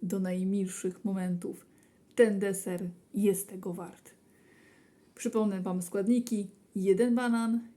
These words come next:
jedna gałka lodów waniliowych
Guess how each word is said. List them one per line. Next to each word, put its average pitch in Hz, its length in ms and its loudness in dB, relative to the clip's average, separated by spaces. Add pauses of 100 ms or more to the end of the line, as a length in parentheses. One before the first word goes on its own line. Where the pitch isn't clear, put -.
(180)
jedna 180 400 2
gałka 233 420 0
lodów 208 560 -2 (760)
waniliowych 202 960 0